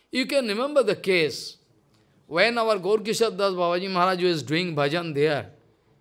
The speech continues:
Rani Chara, total in Iskinchan. Prabhupada used to say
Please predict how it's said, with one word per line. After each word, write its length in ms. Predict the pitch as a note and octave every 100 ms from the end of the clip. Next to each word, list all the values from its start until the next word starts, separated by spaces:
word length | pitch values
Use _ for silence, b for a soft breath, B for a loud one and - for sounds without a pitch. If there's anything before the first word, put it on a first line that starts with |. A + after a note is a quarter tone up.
| _ _ _ _ _ _
Rani 360 | C3+ C#3+ E3+ G3+
Chara, 480 | - E3+ C#3 B2 G2 - _ _ _ _ _ _ _ _ _ _ _ _ _ _ _ _ _ _ _ _ _ _ _ _ _ _ -
total 500 | C4 D4+ C#4+ D4 B3
in 100 | G#3+
Iskinchan. 800 | G3 - G#3 G3 - C#3+ G#2+ B2+ C#3+ _ _ _ _ _ _ _ _ _ -
Prabhupada 420 | D3+ F3+ A3+ A3
used 220 | A3 G#3
to 100 | G#3
say 580 | F3+ - F#3+ C#3+ C#3 B3